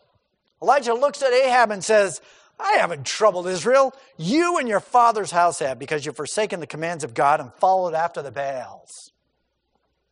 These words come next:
T-, t-, don't put this on me. This lack of rain for the last three and a half years,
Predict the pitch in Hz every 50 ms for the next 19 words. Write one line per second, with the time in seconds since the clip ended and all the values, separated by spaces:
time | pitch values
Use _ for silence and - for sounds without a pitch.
0 | _ _ _ _ _ _ _ _ _ - - - - - - - - _ _ _
1 | _ _ _ 392 381 - 359 311 208 175 226 208 185 196 196 190 180 196 262 392
2 | - _ _ _ _ _ _ _ _ _ _ _ _ _ _ _ - 277 294 -
3 | - 277 294 294 285 277 277 254 190 240 277 285 311 339 247 - 240 247 240 240
4 | 254 254 254 - - 294 285 277 262 247 254 269 262 - - 277 285 277 277 277
5 | 247 - -